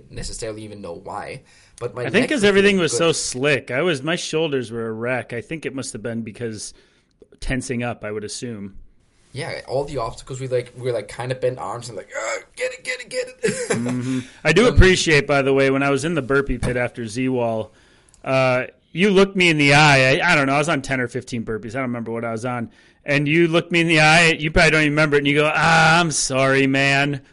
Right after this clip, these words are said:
Speaker 2: Like, very genuinely in the middle of the race. You, you told me you were sorry for me.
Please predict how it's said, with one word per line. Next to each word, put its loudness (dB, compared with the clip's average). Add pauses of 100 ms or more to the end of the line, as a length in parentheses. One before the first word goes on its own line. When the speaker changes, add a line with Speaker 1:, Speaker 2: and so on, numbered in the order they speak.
Speaker 2:
Like, 0
very 4
genuinely 2
in 0
the 0
middle 0
of 0
the 0
race. 0
You, 0 (320)
you 0
told 6
me 6
you 6
were 4
sorry 4
for 0
me. -2